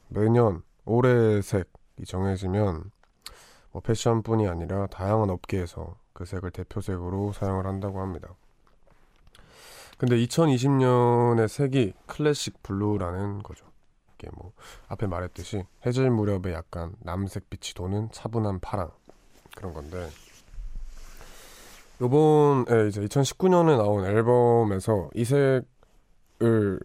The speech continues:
컬러로 한 앨범이 하나 있었어요. 그게 이제 카니 웨스트 앨범이었는데, 어, 저는 워낙에 그 뭔가 그런 걸 좋아하다 보니까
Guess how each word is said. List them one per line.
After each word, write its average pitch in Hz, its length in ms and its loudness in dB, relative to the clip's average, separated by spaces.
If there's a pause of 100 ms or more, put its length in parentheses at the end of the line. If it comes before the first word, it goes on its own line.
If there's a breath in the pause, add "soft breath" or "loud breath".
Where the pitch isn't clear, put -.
(120)
컬러로 120 500 2
한 95 140 0
앨범이 95 340 -4
하나 98 160 -2
있었어요. 85 580 -10 (540 loud breath)
그게 - 220 -12
이제 - 220 -14
카니 151 240 2
웨스트 95 680 -2 (300)
앨범이었는데, 85 920 -10 (1400 soft breath)
어, 101 120 0
저는 127 400 4 (420)
워낙에 113 880 4
그 87 440 -8 (1040)
뭔가 90 240 -6
그런 117 400 4
걸 95 140 0
좋아하다 110 460 2
보니까 80 520 -6